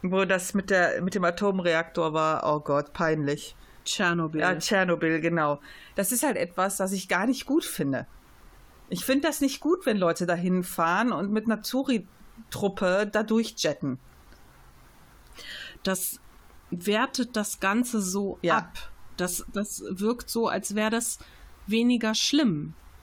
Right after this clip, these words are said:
Speaker 2: Also ich finde, ähm, gerade Tschernobyl, und lustigerweise habe ich gestern gerade eine Doku wieder drüber gesehen,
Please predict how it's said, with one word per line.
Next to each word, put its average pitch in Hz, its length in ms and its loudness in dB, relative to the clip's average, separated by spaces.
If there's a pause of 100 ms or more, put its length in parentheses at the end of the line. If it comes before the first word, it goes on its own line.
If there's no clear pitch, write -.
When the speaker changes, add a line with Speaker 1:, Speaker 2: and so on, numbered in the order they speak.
(800)
Speaker 2:
Also 202 260 0
ich - 220 -2
finde, 262 640 2 (320)
ähm, 190 520 0 (580)
gerade 190 360 0
Tschernobyl, 220 500 0
und 117 200 -4
lustigerweise 202 680 0
habe 196 120 -2
ich - 100 -8
gestern 240 340 -2
gerade 190 220 -4
eine 190 120 0
Doku 202 400 -2
wieder 151 200 -2
drüber 156 280 -4
gesehen, 165 480 -4